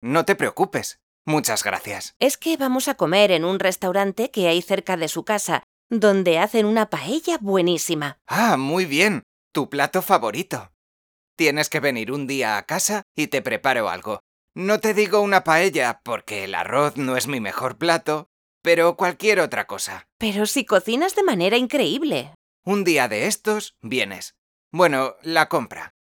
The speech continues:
Speaker 1: Necesito un kilo de tomates, un kilo de manzanas y otro de plátanos. Toma, que te doy el dinero.
Speaker 2: Vale, te iba a decir que ya me lo pagas luego,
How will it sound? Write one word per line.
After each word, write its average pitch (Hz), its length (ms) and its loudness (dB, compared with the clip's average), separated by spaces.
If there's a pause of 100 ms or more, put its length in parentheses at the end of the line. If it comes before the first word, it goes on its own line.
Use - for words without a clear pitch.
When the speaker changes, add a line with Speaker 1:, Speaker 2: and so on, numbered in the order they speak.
(120)
Speaker 1:
Necesito 151 880 -4
un 175 240 -6
kilo 110 360 -4
de 98 140 -6
tomates, 147 720 -4 (340)
un 156 200 -2
kilo 120 320 -2
de 95 120 -6
manzanas 165 720 -4 (220)
y 143 160 2
otro 202 340 2
de 147 120 0
plátanos. 95 640 -10 (420)
Toma, 131 400 4 (180)
que 127 120 -6
te 110 140 -10
doy 151 260 -2
el 156 80 0
dinero. 120 420 -6 (180)
Speaker 2:
Vale, 165 460 2 (320)
te 247 100 0
iba 302 400 2
a 165 60 -2
decir 170 440 0 (240)
que 247 200 0
ya 349 200 -2
me 330 120 2
lo 175 160 0
pagas 160 420 2
luego, 156 380 0